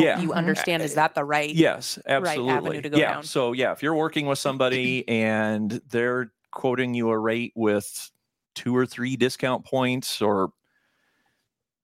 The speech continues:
Speaker 1: I hate to say this, but maybe they don't even mention them in the conversation. And then you get the, what's called the loan estimate, which is kind of the breakdown in writing of everything. And you
Speaker 3: Mm-hmm.
Speaker 1: see discount points on there.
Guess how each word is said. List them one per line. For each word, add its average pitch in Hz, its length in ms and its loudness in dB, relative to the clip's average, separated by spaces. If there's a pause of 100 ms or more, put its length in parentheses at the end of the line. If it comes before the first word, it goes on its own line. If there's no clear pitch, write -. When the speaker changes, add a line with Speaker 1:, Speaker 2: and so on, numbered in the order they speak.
(320)
Speaker 1:
I 120 80 -2
hate 127 180 6
to 120 60 -6
say 123 160 0
this, 123 140 2
but - 160 -2
maybe 117 180 0
they 117 140 4
don't 117 180 2
even 101 240 0
mention 143 340 0
them 113 140 2
in 104 60 -2
the 101 80 -2
conversation. 117 760 0
And 107 120 2
then 110 100 2
you 110 120 -2
get 110 280 0
the, 104 220 2
what's 110 200 -2
called 107 180 0
the 98 80 2
loan 131 260 2
estimate, 95 480 0
which 113 160 -2
is 104 100 0
kind 101 180 4
of 92 80 0
the 95 100 2 (120)
breakdown 107 540 2
in 95 120 -4
writing 113 360 0
of 85 100 -2
everything. 101 340 2
And 101 80 2
you 107 60 4
Speaker 3:
Mm-hmm. - 80 0
Speaker 1:
see 110 100 0
discount 110 380 0
points 156 240 -2
on 170 120 2
there. 180 260 0